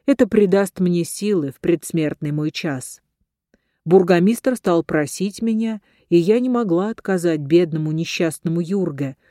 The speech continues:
хоть меня и брала жуть. Я подала ему руку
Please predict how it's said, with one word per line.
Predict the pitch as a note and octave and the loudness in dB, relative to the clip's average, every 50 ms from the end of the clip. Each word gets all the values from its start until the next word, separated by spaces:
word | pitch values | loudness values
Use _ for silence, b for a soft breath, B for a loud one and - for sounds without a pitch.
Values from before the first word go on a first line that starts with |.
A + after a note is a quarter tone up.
| _ _ _ | _ _ _
хоть | - - - E3+ E3 F3 | -4 0 2 2 2 2
меня | F3+ F3+ F3+ F3+ F3 E3 | 2 2 2 2 2 0
и | E3+ | 0
брала | E3+ D#3+ E3+ F3+ F3+ F3 E3 D#3 D#3+ F3 | -2 -2 -2 0 0 0 -2 -2 -4 -6
жуть. | D#3+ E3 F3 E3+ D#3 - - - - _ _ _ _ _ _ _ _ _ _ _ - | -6 -4 -4 -4 -4 -6 -10 -16 -20 _ _ _ _ _ _ _ _ _ _ _ -2
Я | D3+ D3+ G3+ G#3+ | 2 4 4 4
подала | G#3 - F3+ D#3 E3 D#3+ D#3+ E3 | 4 2 4 4 4 4 4 4
ему | D#3+ E3 D#3+ D#3+ D#3 D3+ | 2 2 2 0 0 0
руку | D#3 F3+ G#3 A#3 A3+ - - A3 G#3+ G#3 | 2 2 2 2 0 -2 -6 -6 -4 -4